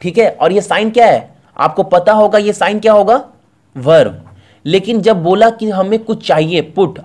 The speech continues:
"I request you to put sign on the paper", अब ये वर्ब है और हमें चाहिए क्या पेपर के ऊपर? कुछ थिंग, तो ये साइन नहीं होगा, ये क्या होगा?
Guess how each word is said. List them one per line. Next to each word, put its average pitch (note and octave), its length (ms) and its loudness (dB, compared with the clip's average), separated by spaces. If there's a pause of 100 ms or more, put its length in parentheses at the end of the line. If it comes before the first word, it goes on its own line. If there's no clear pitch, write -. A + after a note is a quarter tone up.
"I E3+ 80 2
request G3 360 -2
you A3 140 -4
to A3+ 80 -4 (120)
put G#3+ 100 -2
sign G#3 300 -4
on F#3 180 -4
the F#3 160 2 (120)
paper", D3 340 0 (540)
अब F3 100 4
ये G3+ 100 0
वर्ब F#3+ 360 4
है F#3 220 2 (160)
और F3 140 4
हमें F#3 240 -2
चाहिए G3+ 280 2
क्या A3 140 2
पेपर G#3 220 -2
के G3 60 -4
ऊपर? G#3+ 220 -2
कुछ G#3 300 -8
थिंग, C#3 200 -4 (260)
तो F3 60 -6
ये G3 120 0
साइन G3+ 340 -2
नहीं A3+ 140 0
होगा, D3 480 0
ये F3 80 -4
क्या B3 160 4
होगा? D#3 360 2